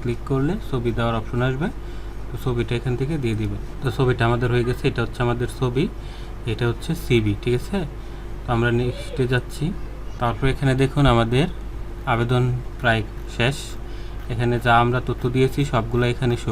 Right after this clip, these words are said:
করতেছে, সব তথ্যগুলো এখানে শো করতেছে।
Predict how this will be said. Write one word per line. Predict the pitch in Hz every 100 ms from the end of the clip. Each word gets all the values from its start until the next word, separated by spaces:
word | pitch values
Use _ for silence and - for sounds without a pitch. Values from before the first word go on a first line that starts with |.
| 107
করতেছে, | 107 - 107 - - - - - - - - - - - -
সব | 120 -
তথ্যগুলো | 127 123 131 135 135
এখানে | 135 143 214 - - - - - -
শো | 113 107
করতেছে। | 104 110 104